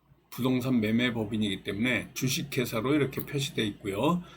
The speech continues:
수신인은 다섯 명이 있습니다. 인터넷 우체국에서 내용 증명도 발송하는 거니까 여러분들이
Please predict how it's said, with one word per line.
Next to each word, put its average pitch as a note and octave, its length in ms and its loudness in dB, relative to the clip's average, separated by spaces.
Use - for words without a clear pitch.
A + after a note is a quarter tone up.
수신인은 D3+ 840 4
다섯 A#2 240 -2
명이 A#2+ 280 2
있습니다. A2 640 -2
인터넷 C#3+ 680 8
우체국에서 C3 1040 4
내용 B2 260 2
증명도 A#2+ 440 2
발송하는 A2+ 520 0
거니까 G#2+ 540 0
여러분들이 A#2 680 2